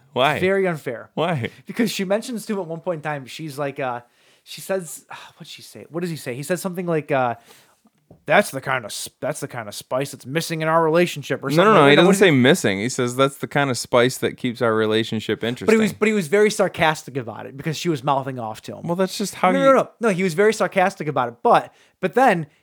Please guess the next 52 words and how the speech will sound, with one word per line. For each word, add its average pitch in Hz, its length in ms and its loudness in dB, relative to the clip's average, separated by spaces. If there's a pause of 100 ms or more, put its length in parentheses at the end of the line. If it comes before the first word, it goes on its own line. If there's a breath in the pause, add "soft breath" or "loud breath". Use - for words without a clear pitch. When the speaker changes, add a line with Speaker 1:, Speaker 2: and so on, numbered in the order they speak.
(220)
Speaker 2:
she's 277 320 0
in 277 80 4
the 214 100 2
car 208 580 2 (260)
touching 247 360 2
his 208 140 0
leg, 233 280 6
trying 226 300 2
to 214 40 2
get 214 160 2
frisky, 240 440 -2
and 180 80 0
he 254 80 0
bats 160 340 0
her 240 180 4
off. 269 360 4
Speaker 1:
No, 127 260 4
you're, 127 320 2 (100)
you're 135 120 2
mixing 135 400 2
this 104 200 -2
up. 101 220 4
He, 131 280 -2 (100)
this, 120 360 0
the 131 280 2
whole 143 220 4
spice 123 460 2
thing 139 300 -4
comes 117 400 -4
after 110 340 -2
that - 220 -4
scene. - 380 -8
Speaker 2:
I 302 120 2
know. 185 220 4
Speaker 1:
She 175 140 0
Speaker 2:
I'm 175 60 0
just - 0 -
Speaker 1:
goes, 185 220 6
Speaker 2:
saying. 254 140 4
Speaker 1:
she 185 220 -2
touches 180 360 0
his 143 160 -2
leg 143 280 4
while 117 120 2
they're 117 160 4
in 117 100 -2
the 110 80 -2
car, 127 300 6
and 113 80 0
he 104 80 -2
says, 104 460 -4
he's, 113 240 -6